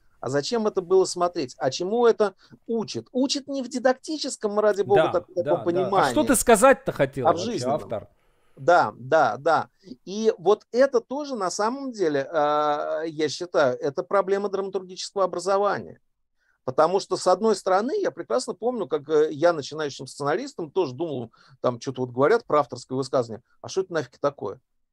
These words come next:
Speaker 1: Что такое? Ну вот ты показал, как герой куда-то там бегает, прыгает, там ничего, фильм, э, там фи-, фильм показали, значит, э, деньги собрали, там вообще,
Speaker 2: <laughs>
Speaker 1: там, может, критики <laughs> написали, замечательно». Вот, то есть это, это вещи, которые, э, либо, так сказать, с, э, некоторым мыслительным напряжением в голову приходят, либо это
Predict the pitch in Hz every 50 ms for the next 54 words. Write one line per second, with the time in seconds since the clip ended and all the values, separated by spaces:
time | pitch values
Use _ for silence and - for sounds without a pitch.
0 | _ _ _ - 160 135 151 147 - 143 123 131 147 160 165 156 - 165 135 -
1 | 139 139 151 151 220 262 262 262 151 127 151 147 139 123 131 123 127 127 - 127
2 | 123 123 123 165 208 180 151 - - - 147 180 190 185 - - 135 127 123 123
3 | - 175 202 196 - 165 160 151 139 143 151 135 131 131 127 127 127 123 - 127
4 | 123 117 117 123 127 123 120 - 160 156 139 131 127 123 135 131 123 147 175 190
5 | 190 175 151 139 131 135 131 123 - 131 127 127 _ 131 123 123 127 127 117 -
6 | _ _ _ - 131 _ 113 120 147 156 143 127 127 - 131 123 127 139 147 170
7 | 180 170 156 135 - 135 131 131 135 127 127 127 120 170 208 143 127 123 123 123
8 | 120 113 117 120 120 123 120 117 - - - 139 156 139 - - - 185 190 156
9 | 131 147 131 - 156 135 131 127 120 123 131 147 139 - 151 117 - _ - -
10 | _ _ - - - - 151 147 - 165 165 156 - - 220 202 196 220 214 202
11 | 208 190 175 180 170 147 156 220 294 294 - - 240 - 156 156 - 185 202 208
12 | 214 202 190 180 - 175 160 165 175 175 170 170 175 196 196 156 156 156 147 143
13 | 143 139 - 147 135 - - - 156 151 135 127 - - 139 139 147 139 139 139
14 | 147 151 147 131 - - 135 135 139 143 139 - 160 143 131 - 143 139 139 135
15 | 131 156 170 214 320 359 359 339 240 202 202 165 143 123 - 175 175 - 151 131
16 | - 147 175 202 269 262 - 247 220